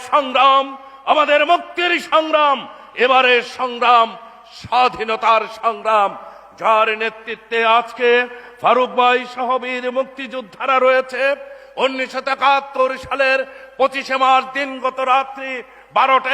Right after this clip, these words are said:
এক মিনিট থেকে তিন মিনিটে যিনি বাংলার স্বাধীনতা ঘোষণা করেছিলেন, যার আহ্বানে সাড়া দিয়ে এই বীর মুক্তিযোদ্ধারা মুক্তিযুদ্ধে অংশগ্রহণ করেছিল।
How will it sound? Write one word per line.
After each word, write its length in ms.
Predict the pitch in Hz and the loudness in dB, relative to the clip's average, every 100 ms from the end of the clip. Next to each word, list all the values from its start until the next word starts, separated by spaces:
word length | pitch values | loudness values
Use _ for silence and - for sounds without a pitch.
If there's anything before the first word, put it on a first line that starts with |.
| 277 | 0
এক 80 | 277 - | 0 -4
মিনিট 240 | 277 311 320 - | -6 -4 -4 -4
থেকে 200 | 277 277 277 277 | -2 0 0 -2
তিন 160 | 269 262 | -8 -6
মিনিটে 380 | 254 254 254 262 240 - - - 139 | -4 -4 0 2 2 -2 -14 -20 -12
যিনি 180 | 202 254 247 | -6 -4 0
বাংলার 400 | 247 254 254 247 240 220 | 0 2 4 4 2 -6
স্বাধীনতা 480 | - 269 262 247 240 240 | -6 -6 -4 -4 -4 -6
ঘোষণা 300 | 240 - 247 247 | -8 -4 -2 -2
করেছিলেন, 540 | 240 240 - 214 220 214 - - - - 175 | -2 -4 -4 -2 -2 -2 -6 -20 -20 -10 0
যার 220 | 247 233 220 | 0 0 -2
আহ্বানে 460 | 226 - 226 226 220 | -4 -2 -4 -4 -6
সাড়া 260 | - 220 220 220 | -4 -2 -2 -2
দিয়ে 200 | 226 226 196 - - - - 185 | 0 0 0 -8 -20 -20 -8 0
এই 120 | 214 202 | 2 2
বীর 220 | 202 214 214 214 | 0 -2 -2 -2
মুক্তিযোদ্ধারা 880 | 220 220 220 175 226 226 214 208 202 175 - - - - 196 | -2 -4 -10 -4 -4 -2 0 4 4 4 -2 -18 -20 -8 -6
মুক্তিযুদ্ধে 720 | - 156 190 185 226 - 208 196 | -6 -8 -12 -8 -8 -6 -8 -8
অংশগ্রহণ 600 | 196 208 190 202 196 190 180 | -8 -10 -4 -2 -2 -6 -8
করেছিল। 400 | 202 202 196 | -6 -6 -8